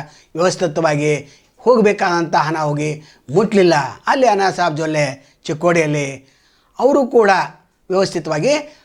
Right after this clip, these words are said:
ಹಣವನ್ನು ಹಂಚಲಿಲ್ಲ. ಹೀಗಾಗಿನೇ ಇಲ್ಲಿ ಸೋಲುವಂಥ ಗ್ಯಾರಂಟಿ ಹೆಚ್ಚಿದೆ. ನಂತರ ಮೋದಿ ಹವಾ ಇರಲೇ ಇರಲಿಲ್ಲ. ನಂತರ ರಾಮ ಮಂದಿರ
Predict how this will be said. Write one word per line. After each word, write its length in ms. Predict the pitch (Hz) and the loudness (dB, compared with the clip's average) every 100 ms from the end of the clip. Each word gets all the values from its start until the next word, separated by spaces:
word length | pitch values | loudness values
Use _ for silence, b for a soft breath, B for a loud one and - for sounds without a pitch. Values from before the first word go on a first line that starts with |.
| B - | B -6
ಹಣವನ್ನು 360 | 285 302 240 147 | 0 4 4 2
ಹಂಚಲಿಲ್ಲ. 540 | 202 226 202 185 165 143 117 - _ - | 0 0 2 2 2 -2 -8 -16 _ -8
ಹೀಗಾಗಿನೇ 580 | 233 269 269 262 240 156 151 _ _ _ _ _ _ _ _ - | -2 0 2 2 0 -2 -8 _ _ _ _ _ _ _ _ -6
ಇಲ್ಲಿ 200 | 151 269 339 B B B | 0 2 2 B B B
ಸೋಲುವಂಥ 520 | - 285 240 208 185 180 170 | 2 4 4 2 0 0 0
ಗ್ಯಾರಂಟಿ 500 | 147 151 151 139 262 311 311 b b - | -2 -4 -6 -4 -2 -2 -6 b b 0
ಹೆಚ್ಚಿದೆ. 480 | 285 285 240 202 175 156 143 - - | 0 2 2 2 2 -2 -6 -14 -8
ನಂತರ 220 | 330 - 233 | -6 -2 0
ಮೋದಿ 280 | 185 180 170 | 2 4 4
ಹವಾ 260 | 156 165 151 B B - | 4 2 0 B B -4
ಇರಲೇ 240 | 165 190 180 | 0 2 2
ಇರಲಿಲ್ಲ. 320 | 151 147 139 120 | 0 -2 -6 -10
ನಂತರ 300 | 117 - 370 190 | -10 -8 -4 0
ರಾಮ 260 | 165 170 | 0 0
ಮಂದಿರ 300 | 160 151 143 | -2 -4 -2